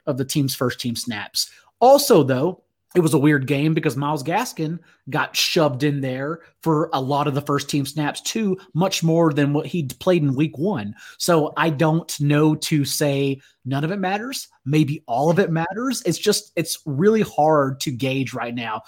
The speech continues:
with Miami offense. But the fact is, I'm still in on Tua because I don't need to worry about these players. Like, that means I'm picking them individually. I can still pick Tua, I feel like, at Q B seventeen or eighteen. I have him right there around Fitzpatrick.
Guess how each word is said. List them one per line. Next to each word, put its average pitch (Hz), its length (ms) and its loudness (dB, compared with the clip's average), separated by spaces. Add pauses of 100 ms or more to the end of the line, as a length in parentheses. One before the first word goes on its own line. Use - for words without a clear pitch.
(120)
with 165 160 -2
Miami 147 380 2
offense. 160 480 2 (220)
But 190 100 4
the 196 60 2
fact 175 280 2
is, 160 140 4
I'm 143 80 4
still 180 180 4
in 165 160 2
on 147 160 2
Tua 170 460 2 (260)
because 156 380 4
I 165 80 0
don't 180 100 4
need 175 100 4
to 151 60 4
worry 147 240 4
about 143 220 0
these 165 160 -2
players. 156 560 0
Like, - 180 -8
that 180 220 -2
means 175 240 -2
I'm 139 80 -2
picking 156 320 -4
them 135 160 -4
individually. 165 580 -2 (160)
I 156 60 -4
can 170 100 -2
still 190 200 0
pick - 200 -6
Tua, 170 220 2
I 151 100 0
feel 156 160 0
like, 143 160 -2
at 123 120 -8
Q 175 120 -6
B 151 100 0
seventeen 160 420 -2
or 127 80 -2
eighteen. 202 420 -6 (180)
I 143 60 0
have 143 100 0
him 139 160 0
right 165 160 2
there 165 140 4
around 151 180 2
Fitzpatrick. 156 640 -2